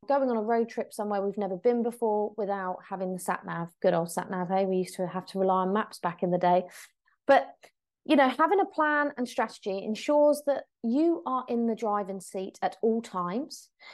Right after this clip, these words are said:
You can relay to your teams what you want them to do, and you are heading towards a very clear goal and enabling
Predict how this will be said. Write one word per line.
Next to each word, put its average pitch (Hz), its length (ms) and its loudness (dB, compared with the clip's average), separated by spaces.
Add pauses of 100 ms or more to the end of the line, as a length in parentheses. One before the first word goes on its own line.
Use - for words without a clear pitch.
(140)
You 240 140 6
can 233 220 6
relay 220 500 6
to 285 160 -4
your 240 140 6
teams 240 580 2
what - 100 -4
you 208 140 -4
want 202 180 -2
them 180 140 -6
to - 140 -8
do, 233 640 6 (420)
and 269 200 6
you 285 120 8
are 269 240 2
heading 285 320 0
towards 202 800 -2
a 185 100 -6
very 226 440 -2 (180)
clear 254 500 2 (440)
goal 185 520 2 (520)
and 202 380 2 (960)
enabling 226 880 0